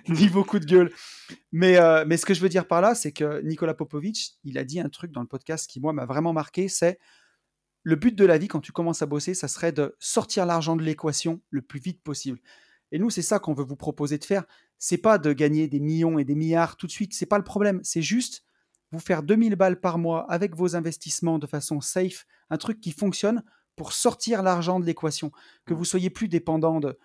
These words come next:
Speaker 2: d'écouter la télé, la radio, d'avoir peur pour votre retraite, de pas savoir si, euh...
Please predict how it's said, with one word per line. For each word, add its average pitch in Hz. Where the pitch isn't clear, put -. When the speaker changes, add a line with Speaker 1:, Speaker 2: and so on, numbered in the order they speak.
Speaker 2:
d'écouter 156
la 160
télé, 160
la 151
radio, 156
d'avoir 147
peur 165
pour 160
votre 156
retraite, 160
de 139
pas 160
savoir 160
si, 165
euh... 156